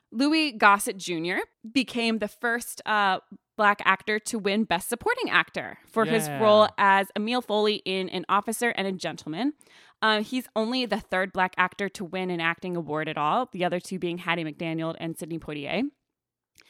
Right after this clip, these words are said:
Speaker 1: This is considered the, like, real emotional moment of the night, of
Speaker 2: Mm-hmm.
Speaker 1: course.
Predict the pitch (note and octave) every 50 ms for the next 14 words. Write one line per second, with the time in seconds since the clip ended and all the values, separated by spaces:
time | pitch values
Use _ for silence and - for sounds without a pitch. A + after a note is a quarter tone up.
0 | _ _ - - - - E4+ - - D4 B3 - A3+ A3 G#3 G3+ F#3+ E3+ F#3 F3
1 | E3+ E3+ - _ - G3 G3+ G3 F#3 E3 E3 D#3 C#3+ C#3 - - D#3 D3 C#3+ C#3+
2 | C#3+ D3 C#3+ C#3+ D3 C#3+ C#3+ E3 D#3+ D3+ C#3+ - - - E3+ C#3+ B2+ D3 A#2 G#2+
3 | A2 G#2+ -